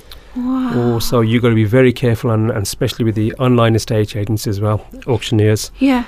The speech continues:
Speaker 1: yeah.
Speaker 2: So there's a lot of pitfalls. So sometimes you think you're getting a bargain, but get the right advice. Pay the,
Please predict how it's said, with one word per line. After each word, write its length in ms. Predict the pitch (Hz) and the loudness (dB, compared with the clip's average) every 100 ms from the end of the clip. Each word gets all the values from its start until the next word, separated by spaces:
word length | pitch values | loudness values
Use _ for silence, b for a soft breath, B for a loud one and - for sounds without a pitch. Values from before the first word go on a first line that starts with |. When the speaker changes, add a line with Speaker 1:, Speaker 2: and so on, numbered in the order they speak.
| - | -6
Speaker 1:
yeah. 200 | 240 240 | -4 2
Speaker 2:
So 260 | 131 117 117 | 4 4 4
there's 200 | 117 110 | 4 4
a 20 | |
lot 160 | 123 131 | 4 2
of 100 | - | 2
pitfalls. 500 | 131 - 113 98 - | -2 -2 -2 -2 -2
So 240 | 123 113 | -2 0
sometimes 460 | - 139 - 123 104 | 2 0 0 -2 0
you 60 | |
think 220 | - 139 | 0 0
you're 80 | 120 | 2
getting 240 | 110 104 101 | 2 2 0
a 60 | |
bargain, 420 | 95 101 98 110 | 0 0 2 0
but 180 | 101 117 | 0 0
get 160 | 120 143 | 0 0
the 100 | 113 | 2
right 240 | 117 110 | 2 2
advice. 380 | 117 - 110 107 | -2 -2 -2 -2
Pay 320 | - 131 131 | 0 2 4
the, 400 | 117 120 113 107 | 4 2 2 -2